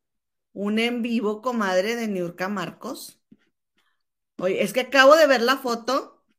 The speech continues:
acabo de ver la foto y ahora no, aquí está. ¿No se puso Niur-, Niurka a hacerle la competencia, comadre, a Telemundo y sacó un en vivo?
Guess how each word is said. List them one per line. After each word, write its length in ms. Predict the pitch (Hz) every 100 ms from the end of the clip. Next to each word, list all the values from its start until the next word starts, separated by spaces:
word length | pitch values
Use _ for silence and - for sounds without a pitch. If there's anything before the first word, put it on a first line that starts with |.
| -
acabo 380 | 190 - 208 240
de 80 |
ver 100 | 254
la 100 | 233
foto 280 | 233 220 220
y 120 | - 202
ahora 160 | 190
no, 120 | 190 -
aquí 180 | 175 180
está. 320 | 175 160 - _ - - -
¿No 180 | 214
se 140 | 226 311
puso 300 | - 277 311
Niur-, 300 | 294 269 -
Niurka 480 | 240 226 226 277 -
a 100 | 202
hacerle 360 | 208 214 202 240
la 200 | 285 285
competencia, 720 | 240 226 190 190 180 180 233
comadre, 680 | 262 247 190 185 180 220 226
a 200 | 175 175
Telemundo 680 | 185 170 170 170 170 160 -
y 80 | 180
sacó 320 | 170 175 175
un 140 | 165 170
en 140 | 180
vivo? 300 | 170 143 139